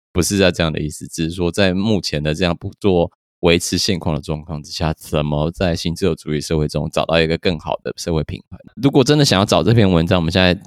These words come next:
一直没讲到，这篇文章叫做《Museum, Class and Pandemic》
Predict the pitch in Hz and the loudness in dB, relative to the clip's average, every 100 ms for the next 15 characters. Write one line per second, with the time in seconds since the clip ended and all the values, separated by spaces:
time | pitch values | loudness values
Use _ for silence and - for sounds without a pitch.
0 | - _ _ _ _ 113 113 82 78 - | -20 _ _ _ _ -4 0 0 0 -2
1 | 71 65 135 143 131 101 101 101 98 101 | -4 -2 2 4 6 4 4 2 2 2
2 | 95 85 85 98 92 73 - - 101 78 | 4 2 2 0 0 0 -6 -2 0 0
3 | - - - 80 76 73 78 73 80 80 | -2 -8 -6 -4 -4 -4 -4 -2 -2 0
4 | 78 64 | -2 -6